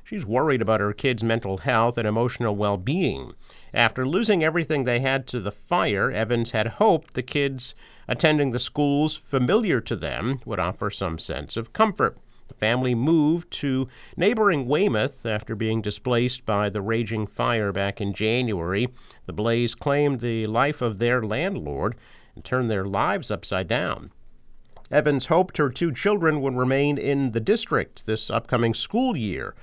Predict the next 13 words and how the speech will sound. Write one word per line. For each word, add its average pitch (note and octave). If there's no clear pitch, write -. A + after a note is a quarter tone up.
offering F#2+
some A2+
sense G#2+
of F2
normalcy, F#2+
but A2
says G#2
the F2+
Holbrook A#2+
school D3
superintendent G#2
told A2+
her A#2+